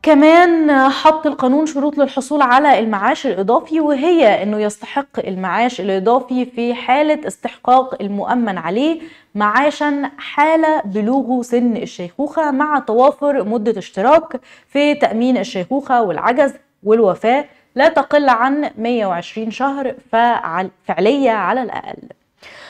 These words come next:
وده بيكون لمدة مية وتمانين شهر فعل-،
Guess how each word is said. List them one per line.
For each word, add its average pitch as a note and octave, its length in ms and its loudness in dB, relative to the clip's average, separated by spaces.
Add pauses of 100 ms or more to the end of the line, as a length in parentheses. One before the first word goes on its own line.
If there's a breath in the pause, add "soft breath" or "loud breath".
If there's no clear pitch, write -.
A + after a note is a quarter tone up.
(200 loud breath)
وده D#4+ 420 8
بيكون D#4 600 2
لمدة B3+ 580 0 (120)
مية D4 300 4
وتمانين C4 460 0
شهر C4+ 340 0
فعل-، A3 340 0